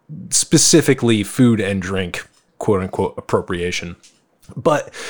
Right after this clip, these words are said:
more importantly, I think the role of the visitor or the outsider, which is, you know, you referenced earlier, hospitality.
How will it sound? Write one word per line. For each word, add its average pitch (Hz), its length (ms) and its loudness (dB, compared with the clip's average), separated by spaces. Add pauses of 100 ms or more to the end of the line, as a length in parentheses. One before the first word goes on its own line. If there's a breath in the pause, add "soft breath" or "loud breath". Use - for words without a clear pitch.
(120 loud breath)
more 190 240 6
importantly, 92 720 0 (720)
I 117 140 0
think - 600 0 (1500 soft breath)
the 117 400 2
role 131 720 6
of 104 280 -2
the 104 100 -6
visitor 101 760 -2
or 90 200 -8
the 87 280 -10
outsider, 87 800 0 (120)
which 101 240 -4
is, 101 640 -2 (520)
you 104 100 -8
know, 85 220 -6 (320)
you 104 120 -6
referenced 107 360 0
earlier, 104 260 4
hospitality. 104 1040 0